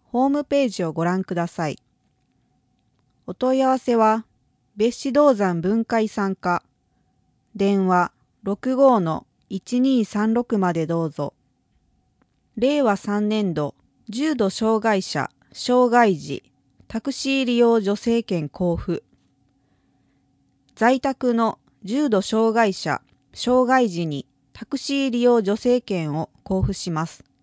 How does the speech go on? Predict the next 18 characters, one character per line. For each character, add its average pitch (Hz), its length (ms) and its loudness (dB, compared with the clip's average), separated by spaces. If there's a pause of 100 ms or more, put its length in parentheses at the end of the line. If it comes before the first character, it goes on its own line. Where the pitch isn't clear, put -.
(720)
対 262 220 0
象 294 200 0
者 233 180 -2
に 175 140 -4
は 143 220 -2 (260)
三 269 320 -4
月 202 300 -2 (120)
末 - 160 -6
に 196 140 -2
通 214 260 -4
知 220 140 -8
し 226 160 -6
ま 233 140 -2
す - 100 -12
の 165 160 -4
で、 139 240 -8 (540)
四 - 180 -6
月 277 240 0